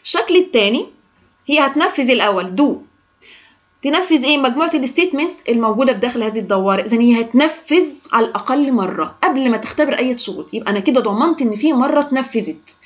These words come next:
بعد كده loop until ثم الشرط، تعمل بقى تشيك على short، هل الشرط ده متحقق؟ إذا الشرط متحقق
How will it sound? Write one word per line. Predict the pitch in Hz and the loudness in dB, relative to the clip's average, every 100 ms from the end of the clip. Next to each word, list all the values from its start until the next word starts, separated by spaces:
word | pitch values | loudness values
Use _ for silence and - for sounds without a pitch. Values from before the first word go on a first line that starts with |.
| - - - | -20 -20 -4
بعد | 214 269 254 | 0 0 0
كده | 285 302 285 | 0 0 0
loop | 262 330 453 403 262 | 0 4 4 4 0
until | 262 240 294 403 539 - _ - | 0 0 2 2 2 -6 _ -6
ثم | 370 359 | 0 2
الشرط، | 269 - 208 - - _ - | 2 2 -2 -4 -12 _ -2
تعمل | 415 381 311 | 2 4 4
بقى | 233 302 | 2 -2
تشيك | - 370 370 | -2 -2 0
على | 220 196 | 0 -2
short، | - 160 - - - | -4 -6 -10 -20 -4
هل | 220 349 | 0 2
الشرط | 320 - 302 311 - | 2 0 0 0 -2
ده | 208 247 | -2 -2
متحقق؟ | 208 196 190 - 185 - 320 - - 320 - | -4 -8 -8 -10 -8 -10 -10 -14 -20 -8 2
إذا | 339 254 | 4 4
الشرط | 254 - 440 - | 0 0 0 0
متحقق | 349 339 392 370 403 403 466 - | -2 0 -2 0 -2 -2 -6 -6